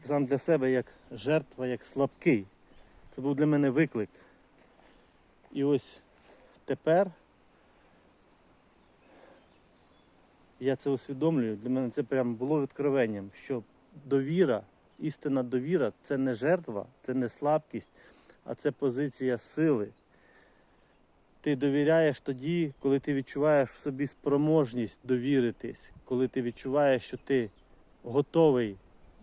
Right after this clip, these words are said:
довіритись, тобто справитись з цією ситуацією,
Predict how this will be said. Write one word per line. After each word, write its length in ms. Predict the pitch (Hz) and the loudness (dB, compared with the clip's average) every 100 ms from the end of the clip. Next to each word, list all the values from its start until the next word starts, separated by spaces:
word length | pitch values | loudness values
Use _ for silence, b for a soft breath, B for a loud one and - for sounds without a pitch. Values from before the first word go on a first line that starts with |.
| - | -8
довіритись, 800 | 123 127 135 180 151 - 110 - - - | 0 0 4 4 4 0 -8 -12 -20 -6
тобто 340 | 135 - 127 | -6 -4 -6
справитись 720 | - - 143 156 139 135 127 | -6 0 4 6 4 0 -6
з 20 | |
цією 300 | - - 131 | -6 -4 -4
ситуацією, 880 | - 131 - 151 165 - - 107 101 | -4 -6 2 4 4 2 -6 -6 -8